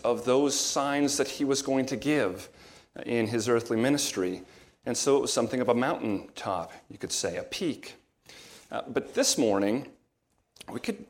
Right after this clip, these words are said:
very well say the same thing. Uh, we could say that that's happening this morning on another mountaintop, another mountain that we have been climbing. Uh, that's a metaphor. When you're in the world of metaphors, it's,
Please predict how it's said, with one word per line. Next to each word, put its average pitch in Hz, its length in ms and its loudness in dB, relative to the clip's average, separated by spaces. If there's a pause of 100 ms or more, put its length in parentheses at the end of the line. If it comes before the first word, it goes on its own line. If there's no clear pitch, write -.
(120)
very 131 260 6
well 127 180 6
say 135 300 6
the 135 100 4
same 156 500 4
thing. 147 720 0 (500)
Uh, 135 80 0
we 135 120 2
could 151 160 0
say 170 200 6
that 156 140 4
that's 151 220 6
happening 151 400 2
this 131 180 0
morning 139 280 4
on 147 120 4
another 151 560 4 (160)
mountaintop, 110 960 0 (140)
another 131 240 4
mountain 120 400 4
that 87 120 -2
we 107 140 2
have 104 160 2
been 98 180 2
climbing. 101 640 -2 (800)
Uh, 107 200 0
that's 120 200 0
a 113 60 4
metaphor. 117 680 4
When 113 140 0
you're 113 140 4
in 117 100 6
the 120 80 4
world 113 220 4
of 104 60 -4
metaphors, 117 600 2
it's, - 160 -8